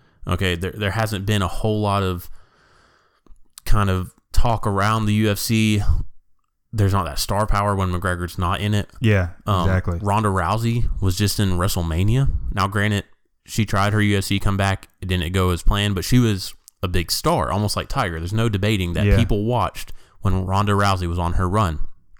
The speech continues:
Speaker 1: So she, she's not in the U F C anymore. She just went off at WrestleMania, and it was this big news event.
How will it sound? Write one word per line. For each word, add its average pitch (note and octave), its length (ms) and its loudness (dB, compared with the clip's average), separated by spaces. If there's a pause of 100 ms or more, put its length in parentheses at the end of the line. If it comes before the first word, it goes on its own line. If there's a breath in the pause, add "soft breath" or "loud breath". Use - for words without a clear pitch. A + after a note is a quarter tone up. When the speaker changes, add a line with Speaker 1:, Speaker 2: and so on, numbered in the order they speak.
(480)
Speaker 1:
So G2 260 0
she, D3+ 420 0
she's D#3 300 2
not C#3 120 4
in B2 80 0
the A#2 60 0
U A#2 100 2
F A2 80 -2
C A#2 100 -2
anymore. G#2 380 2
She - 140 -4
just A#2+ 300 -4 (1160 soft breath)
went G#2+ 280 2
off G2+ 280 0
at F2 180 -2
WrestleMania, G#2+ 800 0
and F#2+ 100 0
it F2 40 -4
was F2+ 140 -4
this E2+ 120 -4
big E2 240 -4
news A2 240 0
event. A2 380 0